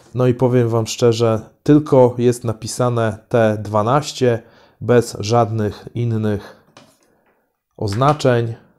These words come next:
No i oczywiście, e, J B C. Jeśli chodzi o J B C, to być może Wam już kiedyś trochę opowiadałem. E, moja stacja J B C jest, e, w tak zwanej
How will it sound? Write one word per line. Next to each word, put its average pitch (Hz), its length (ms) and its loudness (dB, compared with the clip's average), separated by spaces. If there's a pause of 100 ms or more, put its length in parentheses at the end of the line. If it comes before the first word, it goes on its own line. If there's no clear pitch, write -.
(2500)
No 170 200 4
i 151 100 6
oczywiście, 135 600 2
e, 113 520 0
J 139 160 4
B 120 100 0
C. - 180 -2 (260)
Jeśli 135 280 -2
chodzi 131 300 4
o 113 240 6 (120)
J 123 160 4
B 117 100 -4
C, 131 180 -6 (200)
to 113 420 2 (320)
być - 140 -12
może 127 260 0
Wam 123 160 0
już 113 140 -6
kiedyś 117 280 0
trochę 120 280 0
opowiadałem. 110 760 0 (600)
E, 101 320 -2
moja 123 480 4
stacja 120 540 0
J 107 140 0
B 101 100 -6
C - 200 -6 (1500)
jest, 120 460 0
e, 110 180 6
w 107 80 -8
tak 107 200 -2
zwanej 113 560 0